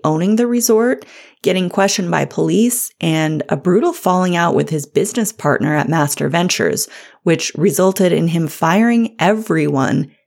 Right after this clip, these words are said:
and kicking everyone out of Cryptopia. The whole saga lasted eight months.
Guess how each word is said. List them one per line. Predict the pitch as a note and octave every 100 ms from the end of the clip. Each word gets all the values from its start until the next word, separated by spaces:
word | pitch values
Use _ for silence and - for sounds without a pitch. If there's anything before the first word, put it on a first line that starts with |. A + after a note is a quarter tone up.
| _
and | D#3+ D#3+ D3+
kicking | A3 G#3+ G3+
everyone | F3+ E3 D#3 D3 -
out | E3 D#3
of | D3
Cryptopia. | D3 - - C#3+ - - - - _ _ _ _ _ _
The | F3 G3
whole | B3 C#4+
saga | - G3 F#3 F#3+ F3+
lasted | F3 D#3+ C#3+ D3 - D3+ C#3 -
eight | F3 -
months. | C#3 A#2+ - - -